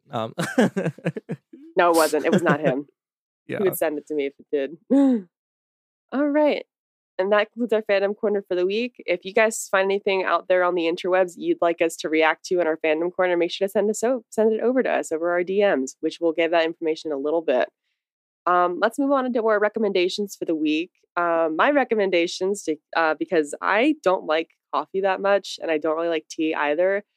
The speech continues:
Speaker 2: However, I need caffeine. So I just,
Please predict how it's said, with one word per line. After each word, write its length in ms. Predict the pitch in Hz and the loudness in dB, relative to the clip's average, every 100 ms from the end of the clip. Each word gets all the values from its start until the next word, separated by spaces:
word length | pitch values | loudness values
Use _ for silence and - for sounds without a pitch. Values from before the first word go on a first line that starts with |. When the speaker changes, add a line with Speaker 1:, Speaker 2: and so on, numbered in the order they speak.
| _ _ | _ _
Speaker 2:
However, 640 | 294 349 339 190 175 208 - _ _ - | 2 4 4 2 2 0 -6 _ _ 0
I 160 | 233 247 | 2 2
need 480 | 214 220 220 185 | 2 2 2 0
caffeine. 720 | - 165 156 - 131 120 131 156 - - _ _ | -8 -8 -6 -4 -4 -4 -6 -10 -18 -20 _ _
So 200 | - 196 | 0 0
I 240 | 185 190 214 | 2 2 0
just, 460 | 220 247 240 - | 2 0 -2 -10